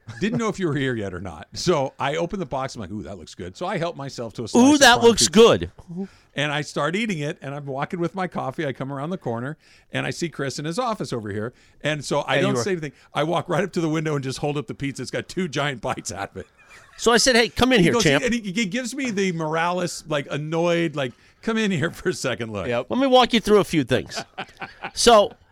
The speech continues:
Speaker 2: yesterday afternoon, it was Halloween. Stephanie Alexander, who brought in the pumpkin,
Speaker 3: Yeah.
Speaker 2: had mentioned to me around three o'clock, or maybe it was two, I don't even remember. "Hey, have you eaten lunch yet?"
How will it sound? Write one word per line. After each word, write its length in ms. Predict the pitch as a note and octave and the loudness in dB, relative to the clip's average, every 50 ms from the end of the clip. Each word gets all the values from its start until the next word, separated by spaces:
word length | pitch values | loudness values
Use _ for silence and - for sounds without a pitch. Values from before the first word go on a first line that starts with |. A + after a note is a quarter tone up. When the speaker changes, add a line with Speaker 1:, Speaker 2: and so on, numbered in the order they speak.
| _ _ - | _ _ -8
Speaker 2:
yesterday 520 | D#3 F#3 B3+ C4 - - C4+ B3+ A3 F3+ | 0 4 4 4 6 4 4 6 6 6
afternoon, 400 | D#3+ C#3 - - C3 C3+ C#3+ D#3 | 6 4 2 2 0 2 2 2
it 100 | C#3+ C#3 | 0 0
was 100 | C#3+ B2 | 0 2
Halloween. 500 | B2 D#3 D#3+ E3 D#3+ C#3 C3+ C3+ C#3 - _ _ _ _ _ _ _ - | 4 4 4 4 4 4 2 0 0 -4 _ _ _ _ _ _ _ -6
Stephanie 600 | - - - - - B3+ B3+ - - B3 A3+ G3 | -2 0 0 2 4 4 2 4 2 0 2 2
Alexander, 520 | D#3+ D#3 D3+ C#3+ B2 C3+ G#2+ G2 F#2+ A2+ | 2 2 0 0 0 0 0 0 0 -2
who 140 | B2+ C3+ B2 | -2 -2 -4
brought 260 | G2 - B2+ B2 B2+ | 0 2 4 4 4
in 60 | B2 A#2 | 4 4
the 80 | A#2 | 2
pumpkin, 420 | G#2+ - A2+ F#2 D#2+ - F#2+ A2+ - _ - | 0 0 -2 -2 -2 -4 -8 -10 -10 _ -16
Speaker 3:
Yeah. 140 | A2 F#2+ F2 _ _ | -16 -16 -16 _ _
Speaker 2:
had 160 | - F3 F3 | -2 0 2
mentioned 320 | F3+ G#3 A3+ G#3+ - A3 | 2 2 2 2 0 0
to 60 | G3 F#3+ | 0 0
me 100 | F3 E3+ | 0 0
around 220 | E3 D#3+ D3+ C3+ | 0 -2 -4 -6
three 180 | - D3+ F3 D#3+ | -6 -6 -6 -6
o'clock, 480 | C#3+ - - F3+ F#3 D3+ A2 A2 - - | -6 -6 -4 -2 0 0 0 -2 -6 -8
or 140 | A2+ G#2 _ - | -12 -12 _ -4
maybe 180 | B2+ B2 A#2 | -4 -2 -2
it 40 | A2 | -2
was 120 | G2 - | -4 -4
two, 120 | - - - - | -6 -8 -8 -2
I 120 | - C3 B2+ | 0 0 0
don't 120 | A#2+ A2 | 0 -2
even 160 | F#2+ F2+ F2 | -2 -4 -6
remember. 360 | E2 D#2 D2 C2 G1+ - - _ _ _ _ _ _ _ _ _ _ _ _ _ _ _ _ _ _ _ | -8 -8 -8 -10 -12 -16 -20 _ _ _ _ _ _ _ _ _ _ _ _ _ _ _ _ _ _ _
"Hey, 220 | - G3+ A#3 G#3 | 0 2 4 4
have 100 | E3+ C#3+ | 2 0
you 140 | D#3 E3+ E3+ | -2 -4 -4
eaten 200 | E3+ E3 D#3 D3 | -4 -6 -6 -4
lunch 300 | D#3+ G3 A#3 G#3+ - - | -4 -2 -4 -4 -4 -6
yet?" 160 | - - _ | -8 -8 _